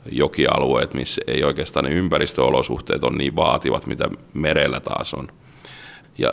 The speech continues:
ja sitä kautta ehkä se lähtee pikkuhiljaa tulemaan, mut kyllä ne on niinku autonomian ratkaisut tulee olemaan ensin.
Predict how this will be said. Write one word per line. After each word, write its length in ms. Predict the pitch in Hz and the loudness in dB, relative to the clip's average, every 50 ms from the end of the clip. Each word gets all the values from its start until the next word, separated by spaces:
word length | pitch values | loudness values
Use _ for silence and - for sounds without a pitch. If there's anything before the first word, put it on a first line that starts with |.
| - - | 2 0
ja 100 | 90 95 | 0 0
sitä 220 | 101 95 92 92 | 0 0 2 2
kautta 200 | 85 78 76 85 | 2 4 2 2
ehkä 160 | 87 - 85 | 0 0 -2
se 80 | 85 85 | 0 0
lähtee 260 | 82 82 - - 71 | 0 0 0 0 0
pikkuhiljaa 600 | 82 82 80 - - 80 76 78 78 71 76 73 | 2 0 0 0 0 0 2 4 4 4 2 2
tulemaan, 520 | - 73 76 73 71 76 73 76 76 62 | 2 2 4 4 4 2 2 0 0 0
mut 160 | 76 73 73 - | -2 -4 -4 0
kyllä 240 | 80 78 85 85 | 0 2 2 2
ne 80 | 78 - - - | 0 -2 -4 -2
on 380 | 80 82 85 85 80 76 - - - | 2 2 4 4 2 0 -2 -4 -6
niinku 220 | - 87 82 78 76 | -6 -2 2 4 6
autonomian 960 | 82 87 87 85 85 80 78 78 71 71 73 69 67 67 71 69 71 76 82 - - - - - - - - - - - - - - - - - | 6 6 4 4 2 2 2 2 2 2 2 2 2 2 0 -2 -2 -6 -8 -12 -20 -20 -20 -20 -20 -20 -20 -20 -20 -20 -20 -20 -20 -16 -6 -2
ratkaisut 600 | - 78 78 80 - - - 73 - 69 - - | 2 2 2 2 0 0 -2 0 0 -2 -6 -4
tulee 260 | - 71 65 62 62 | -2 0 2 4 4
olemaan 280 | 69 69 69 67 62 69 | 4 4 4 4 2 2
ensin. 400 | 71 71 69 67 67 67 67 | 0 0 -2 -4 -4 -4 -4